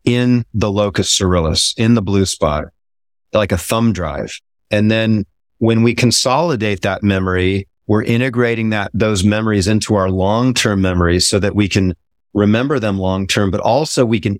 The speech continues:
integrate them in so that things make sense in our lives, right? When we're not consolidating our memory, it's like having a party every night and never cleaning up. We just accumulate more and more junk and garbage.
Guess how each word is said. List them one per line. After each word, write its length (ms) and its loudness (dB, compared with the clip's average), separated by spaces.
integrate 580 0
them 220 0
in 320 2
so 240 0
that 220 -2
things 300 0
make 240 0
sense 400 0
in 80 2
our 120 2
lives, 520 0
right? 320 0
When 260 2
we're 100 4
not 320 0
consolidating 800 0
our 120 -2
memory, 360 0
it's 140 -4
like 140 -2
having 300 -2
a 60 -6
party 520 0
every 280 -4
night 380 -4
and 160 2
never 260 2
cleaning 420 0
up. 200 0
We 100 2
just 220 -2
accumulate 600 0
more 340 2
and 100 0
more 340 0
junk 400 0
and 140 2
garbage. 680 0